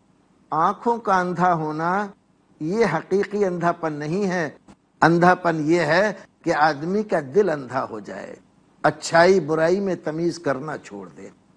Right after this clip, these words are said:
حق و باطل میں تمیز کرنا چھوڑ دے، اپنے اور پرائے میں تمیز کرنا چھوڑ دے، اللہ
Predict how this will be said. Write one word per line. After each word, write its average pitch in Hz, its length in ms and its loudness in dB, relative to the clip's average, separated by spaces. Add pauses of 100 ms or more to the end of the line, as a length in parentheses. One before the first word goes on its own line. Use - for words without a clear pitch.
(220)
حق 208 240 6
و 220 100 8
باطل 190 460 2
میں 233 120 0
تمیز 208 440 -2
کرنا 175 420 0
چھوڑ 139 340 -4
دے، 104 220 -8 (1300)
اپنے 214 460 4
اور 226 160 4
پرائے 208 460 2
میں 240 240 -4
تمیز 214 380 -4
کرنا 208 400 0
چھوڑ 165 340 -2
دے، 117 180 -8 (760)
اللہ 214 340 4